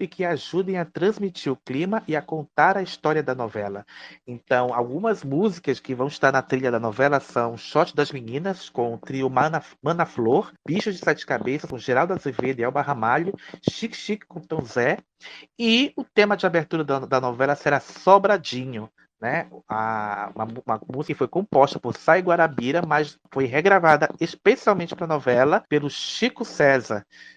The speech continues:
Então, algumas das músicas que você ouviu aqui nesse, nessa primeira parte do episódio vão fazer parte da trilha de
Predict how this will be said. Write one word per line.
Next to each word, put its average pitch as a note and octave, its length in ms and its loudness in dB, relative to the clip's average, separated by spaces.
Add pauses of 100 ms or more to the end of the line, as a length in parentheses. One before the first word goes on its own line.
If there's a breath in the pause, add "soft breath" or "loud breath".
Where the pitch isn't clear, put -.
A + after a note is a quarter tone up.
(120)
Então, B2+ 160 0
algumas C3 420 -2
das F#3 200 0
músicas D3 260 -8
que D3 120 -8
você C3+ 260 -4
ouviu C#3+ 560 2 (300)
aqui G#2 280 -10
nesse, A2 680 -10 (500 soft breath)
nessa A2+ 220 -2
primeira C3 340 2
parte B2+ 300 6
do B2 80 -8
episódio B2+ 760 -2 (320)
vão B2 120 0
fazer D3+ 260 -4
parte C#3+ 320 -4
da B2 80 -2
trilha C#3+ 260 -10
de B2+ 300 -8